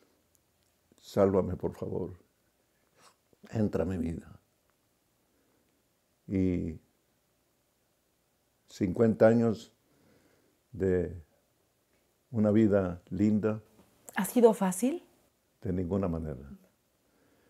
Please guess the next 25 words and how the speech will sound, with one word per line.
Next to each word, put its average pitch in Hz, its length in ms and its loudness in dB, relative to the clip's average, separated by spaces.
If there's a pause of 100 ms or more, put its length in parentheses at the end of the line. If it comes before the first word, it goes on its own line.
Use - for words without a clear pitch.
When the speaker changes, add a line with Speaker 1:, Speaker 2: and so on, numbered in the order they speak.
(440)
Speaker 1:
No, 101 320 2
eh, 98 220 -2
sería 104 320 4
un 113 140 4
engaño 110 500 6
decirle 107 360 4
a - 20 8
la 104 140 6
gente 101 380 0
que 87 300 0
si - 160 -8
te - 140 -2
entregas 98 420 0
a 90 60 -4
Jesucristo 87 580 -6
todo 92 260 2
va 90 120 2
a - 20 -8
ser 90 200 -6
bonito 87 640 -4
y 90 40 -4
va 87 60 -2
a 87 60 -4
ser 92 160 -8
todo. 87 340 -6